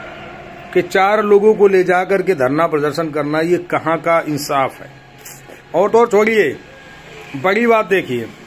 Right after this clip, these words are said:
कि उनके क्षेत्र के लिए लोग ही, बताया गया है कि उस क्षेत्र में बाईस थाने हैं और बाईस थाने में से बाईस लोग भी नहीं आए,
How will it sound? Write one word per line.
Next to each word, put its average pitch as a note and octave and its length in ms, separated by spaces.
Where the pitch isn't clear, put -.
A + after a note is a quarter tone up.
कि G#3 60
उनके A3 300
क्षेत्र A#3 340
के A#3+ 120
लिए B3 240
लोग A3+ 340
ही, A#2+ 200
बताया E3+ 360
गया G3+ 240
है G3+ 120
कि G3+ 80
उस G3+ 80
क्षेत्र F#3+ 240
में G3 180
बाईस E3+ 360
थाने C3 220
हैं F2+ 220
और D#3+ 60
बाईस E3 400
थाने D3+ 320
में F3 160
से F#3 340
बाईस E3+ 340
लोग F3 280
भी D3 120
नहीं G2+ 280
आए, D2+ 140